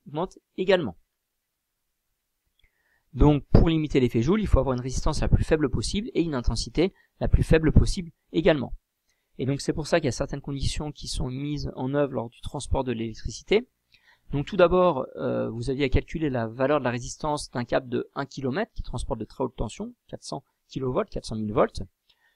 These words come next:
Donc on utilise la relation du document deux, en utilisant donc dans le document quatre la section d'un câble haute tension à convertir donc de,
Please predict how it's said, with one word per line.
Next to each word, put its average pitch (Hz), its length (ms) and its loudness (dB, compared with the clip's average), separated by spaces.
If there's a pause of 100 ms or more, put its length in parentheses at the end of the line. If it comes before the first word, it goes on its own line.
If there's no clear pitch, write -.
(140)
Donc 143 200 -4
on 156 140 -2
utilise 151 340 -6
la 135 120 0
relation 135 640 -2
du 127 140 -16
document 123 400 -2
deux, 180 260 4 (520)
en 135 100 -2
utilisant 131 640 -2
donc 123 180 -4
dans 139 80 -4
le 135 60 -4
document 135 340 -4
quatre 143 240 -4
la 123 80 -4
section - 720 -6 (340)
d'un 107 720 -2
câble 135 200 0
haute 120 100 -8
tension 175 440 -4 (380)
à 120 100 -6
convertir 123 720 -2 (1300)
donc 127 380 -4
de, 135 400 -2